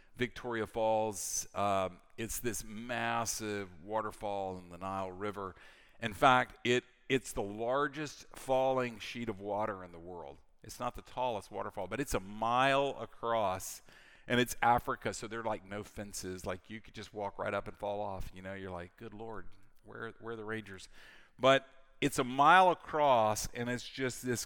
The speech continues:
constant falling water. And I, I want you to picture that in your mind, because if, if I put you at the bottom of that waterfall, it would crush you. It would crush you, and you wouldn't have the capacity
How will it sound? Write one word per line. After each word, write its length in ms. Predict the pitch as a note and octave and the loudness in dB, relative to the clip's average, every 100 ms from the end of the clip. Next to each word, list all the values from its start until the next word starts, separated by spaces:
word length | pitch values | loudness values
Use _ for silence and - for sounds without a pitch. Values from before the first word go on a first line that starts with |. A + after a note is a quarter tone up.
| - | -8
constant 680 | - - C3 D3 C#3+ D3 B2+ | -12 -4 4 4 2 -6 -8
falling 560 | - C3 B2 B2 A#2 G#2+ | -10 -4 -2 -2 -4 -6
water. 480 | G#2+ A2 G#2+ F2 E2+ - - - - - - - | -2 -2 -2 -4 -10 -16 -20 -20 -20 -20 -10 -2
And 100 | B2+ | -2
I, 60 | - | 2
I 80 | |
want 240 | B2+ D#3 F#3+ | 2 2 -2
you 60 | |
to 80 | D#3 | -4
picture 440 | - - F#3+ - D3+ | -6 -6 -6 -4 0
that 160 | B2 | 0
in 80 | A2 | -2
your 100 | G#2+ | -10
mind, 280 | G#2 A#2 A#2 | -2 0 0
because 320 | G#2 - G#2 | -4 -6 -6
if, 100 | G#2 - | -6 -10
if 140 | A2 | 0
I 80 | C3 | 2
put 320 | C3 - F3+ | 2 0 -8
you 60 | E3+ | -6
at 80 | D3 | -6
the 100 | A2 | -4
bottom 380 | F#2+ A2 B2+ B2 | 2 2 2 -2
of 80 | |
that 200 | A2 - | -6 -8
waterfall, 540 | G2+ A2 B2 - G#2 G2 | -6 -4 -4 -6 -4 -4
it 80 | F#2+ | -6
would 160 | F2+ | -12
crush 500 | - - A2+ A2+ - | -16 -12 -8 -8 -10
you. 140 | E2+ D2 - - - - _ _ _ - | -14 -18 -20 -20 -20 -20 _ _ _ -6
It 80 | |
would 140 | A2+ G#2 | -6 -6
crush 400 | - E3+ D#3 - | 0 0 0 -6
you, 100 | G#2 | -10
and 100 | - | -12
you 100 | B2+ | -10
wouldn't 200 | E3+ D#3+ | -6 -6
have 140 | C#3 D3 | -4 -6
the 80 | B2 | -6
capacity 880 | B2+ - - D#3 D#3 C3 G2 F#2+ | -10 -10 -6 -4 -4 -6 -8 -8